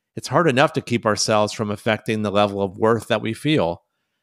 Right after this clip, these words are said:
That makes it even more important to ensure that we're not letting others decrease our value simply because they have the inability to see our worth.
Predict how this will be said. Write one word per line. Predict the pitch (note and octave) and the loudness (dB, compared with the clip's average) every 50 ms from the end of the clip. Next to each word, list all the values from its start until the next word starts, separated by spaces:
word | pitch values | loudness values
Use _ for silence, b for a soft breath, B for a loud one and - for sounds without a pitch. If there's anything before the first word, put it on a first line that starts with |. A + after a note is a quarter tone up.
| _ _ | _ _
That | B2+ B2 B2 | -2 2 2
makes | C#3 C#3 - - | 2 0 2 -2
it | C#3+ B2 | -2 0
even | A#2 A#2 A#2 A#2+ A2+ | 0 0 0 0 0
more | A#2 B2 C3+ C#3 | 0 2 2 2
important | C#3 C3+ - - A#2+ A2 G#2 G2+ G2 | 0 -2 0 2 2 2 2 0 -2
to | - A2+ | -4 -6
ensure | G#2+ G2+ - - - A2 G#2+ G#2+ | -6 -6 -4 -2 0 0 2 2
that | G2 G#2 A2 | 0 0 0
we're | G#2+ G2+ | 0 0
not | G2 G2+ G#2 A#2 - | 0 0 0 0 0
letting | A#2 A2+ G#2 G#2 G2+ G#2 - | -2 0 0 0 -2 -2 0
others | - A#2+ A#2 A2+ G#2 G2 F#2+ | 0 2 2 2 2 2 0
decrease | - - G2+ - - - G#2+ G2+ - - | -2 -6 -6 -6 -4 -4 -4 -2 -2 0
our | A2 G2 | -2 0
value | F2+ G2+ G#2+ G#2+ G#2+ G2+ F#2 F2 E2+ F#2+ _ _ _ _ _ _ _ | 2 2 2 2 4 2 2 0 -2 -6 _ _ _ _ _ _ _
simply | - - C#3 C3+ A#2+ - C3+ | -6 -2 -2 -2 0 -2 -4
because | C3 A#2+ B2 - - A#2 G#2 G2+ F2+ F#2+ | -2 -2 -4 -4 0 0 0 0 -2 0
they | G2 G#2 G#2+ G#2+ | 2 4 4 4
have | F#2+ G2+ G2+ F#2 | 2 2 -2 0
the | F#2 G2 | 0 -2
inability | F#2+ G2 F#2+ F#2 - G#2+ G#2 G#2 G2 F#2+ F2 E2 E2+ F#2 - - | -2 0 -2 -2 0 0 0 2 0 0 -2 -4 -10 -10 -14 -12
to | - F#2 | -10 -8
see | - - G#2+ F#2 F2 | -8 -4 -2 0 0
our | D#2+ E2 D#2+ | 0 -2 0
worth. | E2+ G2 G2 F2 D#2+ - - _ | 0 0 0 0 -2 -6 -16 _